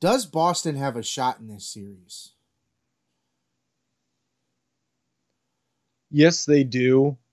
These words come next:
Speaker 2: I would say early on, you're gonna think these gu-, these guys are gonna, these guys got a shot, right?
Speaker 1: Yeah.
Speaker 2: And, and then it's just gonna turn into the same old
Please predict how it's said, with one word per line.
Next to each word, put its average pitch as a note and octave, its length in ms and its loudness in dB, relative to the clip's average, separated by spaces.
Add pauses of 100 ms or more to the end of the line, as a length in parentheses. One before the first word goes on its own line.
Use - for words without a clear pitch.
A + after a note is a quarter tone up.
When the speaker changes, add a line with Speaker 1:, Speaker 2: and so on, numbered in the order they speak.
(120)
Speaker 2:
I C3+ 100 6
would B2+ 180 2
say B2 220 0
early A#2+ 380 0
on, A#2+ 420 0 (120)
you're C3+ 160 2
gonna D#3 260 6
think C3 480 -2 (560)
these F#3+ 180 -8
gu-, - 140 0
these A3+ 160 -4
guys C#3+ 220 4
are - 20 -8
gonna, A2+ 200 -4 (120)
these A3 160 -8
guys C3 180 -2
got - 140 -10
a - 60 -18
shot, - 320 -16 (400)
right? A2+ 280 -6 (320)
Speaker 1:
Yeah. A#2+ 160 -16 (240)
Speaker 2:
And, D3+ 240 2
and D#3+ 140 6
then D3 100 8
it's C3+ 140 2
just C3 200 -2
gonna B2+ 180 2
turn B2 280 0
into A#2+ 240 -6
the A2 100 -12
same B2+ 440 0
old A2+ 480 0